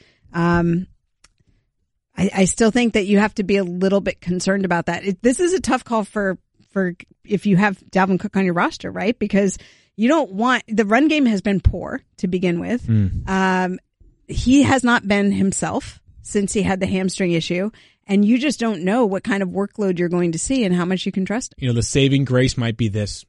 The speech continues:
Speaker 2: It's the worst
Speaker 1: The
Speaker 2: run
Speaker 1: worst
Speaker 2: defense
Speaker 1: run
Speaker 2: in
Speaker 1: defense
Speaker 2: football
Speaker 1: in the,
Speaker 2: right
Speaker 1: right,
Speaker 2: now.
Speaker 1: right,
Speaker 2: Allowed
Speaker 1: right.
Speaker 2: eight rushing touchdowns. That's the most in the N F L so far this season. They're bad on a per carry basis.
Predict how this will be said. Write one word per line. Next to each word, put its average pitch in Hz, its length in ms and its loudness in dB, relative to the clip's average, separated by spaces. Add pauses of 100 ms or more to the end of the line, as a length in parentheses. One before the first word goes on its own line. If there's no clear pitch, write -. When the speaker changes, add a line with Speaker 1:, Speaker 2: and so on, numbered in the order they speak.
Speaker 2:
It's - 140 -10
the 127 100 0
worst 127 220 2
Speaker 1:
The 196 60 2
Speaker 2:
run 202 100 6
Speaker 1:
worst 220 120 6
Speaker 2:
defense 127 80 2
Speaker 1:
run 214 140 4
Speaker 2:
in 208 60 4
Speaker 1:
defense 208 340 2
Speaker 2:
football - 140 4
Speaker 1:
in - 40 4
the, - 60 4
Speaker 2:
right 107 100 0
Speaker 1:
right, 190 140 2
Speaker 2:
now. 98 80 0
Speaker 1:
right, 180 80 0
Speaker 2:
Allowed 120 180 2
Speaker 1:
right. 117 220 -2
Speaker 2:
eight 143 300 4
rushing 143 400 0
touchdowns. 135 520 0
That's 127 200 -2
the 131 100 -6
most 127 340 2
in 139 80 -2
the 127 140 0
N 127 120 -2
F 127 140 -4
L 131 140 2
so 135 180 -2
far 127 280 0
this 123 180 0
season. 127 280 0
They're 107 100 0
bad 117 220 2
on 107 80 -2
a 104 40 -2
per 117 220 0
carry 123 300 2
basis. 117 380 0